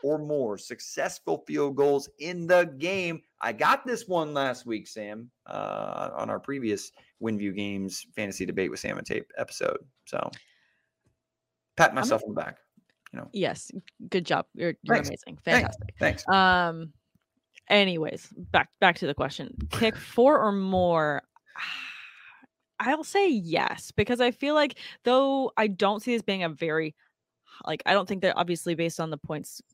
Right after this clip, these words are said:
Speaker 2: in the question we had previously, where we said it's gonna be under forty-nine points, I don't think there's gonna be that many touchdowns. So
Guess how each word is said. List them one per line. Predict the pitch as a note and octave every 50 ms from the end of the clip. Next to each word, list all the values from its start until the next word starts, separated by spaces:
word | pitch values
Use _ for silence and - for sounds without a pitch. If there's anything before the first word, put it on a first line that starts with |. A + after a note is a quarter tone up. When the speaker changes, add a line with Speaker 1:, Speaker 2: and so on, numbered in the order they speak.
| _ _ -
Speaker 2:
in | E3
the | D#3 D3+
question | - E3 D#3+ - - D3+
we | D3 D3
had | D3 C#3 C#3
previously, | - C4+ D#4+ D4+ D4 C#4 - - F#3+ F#3 F3+ F3 D#3
where | C#3 D#3+ D#3
we | D#3 D#3
said | D#3 D3+ C3+ C3+
it's | - -
gonna | D3+ C#3
be | - - -
under | F#3 A3 A#3 A#3 G#3+
forty-nine | - F#3+ E3+ D#3+ D#3 D3 C#3+ C#3+
points, | - D#3 D3 C#3+ C#3 C#3 - - - - - - - - - _ _ - - -
I | E3+ E3
don't | E3+ D3+
think | D#3+ D#3+ D3
there's | D3+ D3+
gonna | - D3 C#3
be | D3+
that | D3 F#3 D#3 - -
many | D#3 C#3 - D3
touchdowns. | - D3 C3+ - - - C3+ C3+ C3+ C3+ C3+ C3+ - - _
So | - - C#3 C3+ C3 C#3 C#3 C#3 -